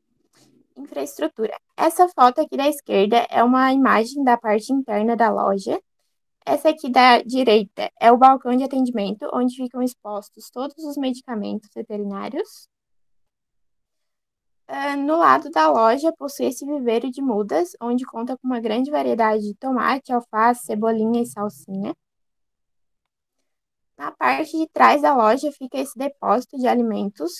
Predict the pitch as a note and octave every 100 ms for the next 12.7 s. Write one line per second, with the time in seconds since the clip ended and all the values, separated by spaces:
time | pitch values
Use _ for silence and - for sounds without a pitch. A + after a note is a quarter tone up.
0 | _ B3 A#3 A#3 A#3 A#3+ B3 A#3+ A#3+ A#3
1 | - A#3 A3 A#3 A3 - G#3 B3+ C#4+ C#4+
2 | - A#3+ A3+ A3 A3+ A#3 A#3 - A3 A3+
3 | - A#3 A#3 A3+ - A3 - A3 A#3 C4
4 | A3+ - G#3+ G#3 A3 G#3+ A3 G#3+ G#3+ _
5 | A#3+ A#3+ B3+ A#3 A3+ A3+ G#3+ G3+ G#3 D#4+
6 | - - _ _ _ _ - C4+ F4 E4+
7 | A3 E4 D4+ C4 D4 D4 B3 A#3+ A#3+ C4
8 | - B3+ C4+ C4 A3 A#3+ A#3+ C4+ C4 A3
9 | A#3 A#3 A#3+ G#3 G3+ B3 D4 B3 A#3+ -
10 | A#3+ A#3+ A#3+ - A3 - B3+ - A#3+ C#4
11 | C4 B3 B3 A#3+ - G#3 B3+ C4 A#3 A3
12 | A3 _ G3+ G#3 B3 -